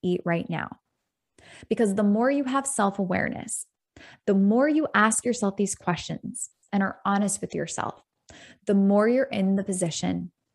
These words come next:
to make a choice that is aligned with self-love, that comes from that higher self or that inner wisdom,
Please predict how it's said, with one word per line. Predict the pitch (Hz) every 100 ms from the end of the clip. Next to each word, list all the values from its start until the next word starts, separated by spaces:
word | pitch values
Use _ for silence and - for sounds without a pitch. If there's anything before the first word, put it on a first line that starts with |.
| _
to | - 208
make | 190 190
a | 240
choice | 240 208 190 190
that | - 180
is | 185
aligned | 180 180 175 185
with | 190
self-love, | - 175 170 - - - - _ _ -
that | 208 -
comes | 214 226
from | 233 214
that | 196
higher | - - 190 190 190 196 190 190 - - -
self | - - 180 180 175
or | 180
that | 175 190 -
inner | 190 196 190
wisdom, | 175 175 160 - - -